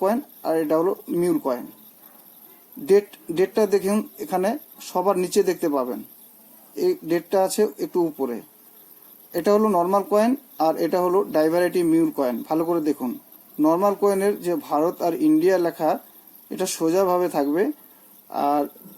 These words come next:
ডাইভারেটি যে মিউল কয়েন আছে, মিউল কয়েনটার গোলাইভাবে সার্কেলভাবে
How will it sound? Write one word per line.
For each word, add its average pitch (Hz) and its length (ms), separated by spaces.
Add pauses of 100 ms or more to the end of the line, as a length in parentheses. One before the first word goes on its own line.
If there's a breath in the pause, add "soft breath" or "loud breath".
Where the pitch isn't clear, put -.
(260)
ডাইভারেটি 202 600 (400)
যে 160 80 (120)
মিউল 175 260
কয়েন 190 240
আছে, 214 200 (600)
মিউল 185 260
কয়েনটার 185 360 (480)
গোলাইভাবে 170 580 (960)
সার্কেলভাবে 165 600